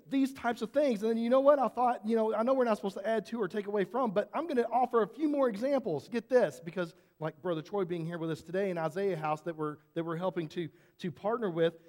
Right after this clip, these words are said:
how about addiction? Does anybody struggle with, with alcohol or drugs or, get that, pornography? What about depression? Anybody experience depression in the room?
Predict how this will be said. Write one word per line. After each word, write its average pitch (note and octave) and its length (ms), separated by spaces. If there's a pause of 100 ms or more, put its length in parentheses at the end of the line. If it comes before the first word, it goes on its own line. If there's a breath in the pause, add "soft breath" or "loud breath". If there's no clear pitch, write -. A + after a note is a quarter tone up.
(100)
how B3 100
about C#4 180
addiction? F#3+ 560 (760)
Does F#3 160
anybody B3+ 460
struggle A#3+ 400
with, F#3+ 180 (200 loud breath)
with F#3+ 200
alcohol F3+ 640
or F3+ 140
drugs G3+ 480
or, F#3 60
get A3+ 160
that, C#4 160
pornography? A#3+ 800 (1900)
What C4 120
about B3 300
depression? F#3 580 (1000)
Anybody B3+ 360
experience A3+ 420
depression G3+ 560
in C4 80
the B3+ 60
room? B3+ 360